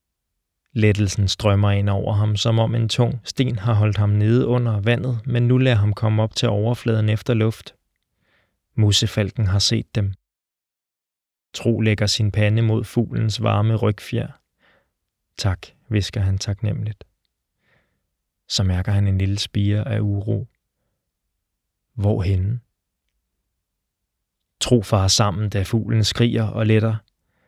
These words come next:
Da han ser op, er den allerede højt op på himlen, hvor den fanger en varm luftstrøm og flyver væk med tunge vingeslag. Fira står tæt på ham.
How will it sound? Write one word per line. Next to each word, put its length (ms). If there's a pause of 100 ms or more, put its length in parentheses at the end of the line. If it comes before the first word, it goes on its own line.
(440)
Da 60
han 140
ser 200
op, 220
er 80
den 120
allerede 360
højt 240
op 180
på 80
himlen, 480 (260)
hvor 160
den 120
fanger 400
en 140
varm 240
luftstrøm 640
og 180
flyver 300
væk 300
med 120
tunge 360
vingeslag. 680 (1400)
Fira 340
står 280
tæt 240
på 180
ham. 200